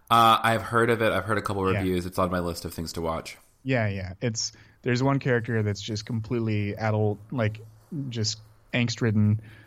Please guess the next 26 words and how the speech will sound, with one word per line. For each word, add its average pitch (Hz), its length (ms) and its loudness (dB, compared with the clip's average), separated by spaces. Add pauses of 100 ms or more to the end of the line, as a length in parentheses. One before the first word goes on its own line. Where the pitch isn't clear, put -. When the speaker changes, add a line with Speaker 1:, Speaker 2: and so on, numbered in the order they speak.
(280)
Speaker 2:
um, 98 480 0
and 107 320 0
has 110 300 2
trouble 107 240 2
making 101 600 2
simple, 110 340 0
even 113 200 4
the 107 100 6
simplest 101 380 2
choices. - 600 -4
Um, 98 420 0 (500)
and 101 300 0
that's, 101 380 2 (140)
that's 156 240 0
the 143 60 -6
sort 143 200 2
of 113 80 -2
person 110 260 -2
that 98 100 -4
I 92 140 -2
was. 78 320 -2
<laughs> 185 80 4 (720)
Speaker 1:
Yeah. 101 360 -4
Speaker 2:
You 143 80 -2
know? 123 180 -6 (460)
So, 113 400 2